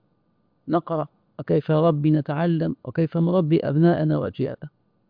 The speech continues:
والله تعالى ما ترك هذه الأمة بدون منهج. فلقمان عليه السلام لم يكن مجرد فارس من الفرسان أو مجاهد من المجاهدين أو قائد من القيادات،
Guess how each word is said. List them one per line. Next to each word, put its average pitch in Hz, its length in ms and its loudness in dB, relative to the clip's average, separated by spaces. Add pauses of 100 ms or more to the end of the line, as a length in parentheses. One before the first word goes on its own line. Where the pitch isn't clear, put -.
(580)
والله 170 300 2
تعالى 175 400 2
ما 165 120 4
ترك 175 380 -2
هذه 165 420 0
الأمة 170 360 0
بدون 147 360 -2
منهج. 147 300 0 (1080)
فلقمان 175 440 2
عليه 202 320 4
السلام 190 460 0
لم 170 160 2
يكن 185 280 0
مجرد 156 600 -2
فارس 185 480 0
من 156 220 0
الفرسان 156 600 -6 (880)
أو 147 80 0
مجاهد 160 560 2
من 165 100 2
المجاهدين 147 880 -2
أو 151 80 -2 (120)
قائد 165 280 0
من 151 80 0
القيادات، 143 520 -8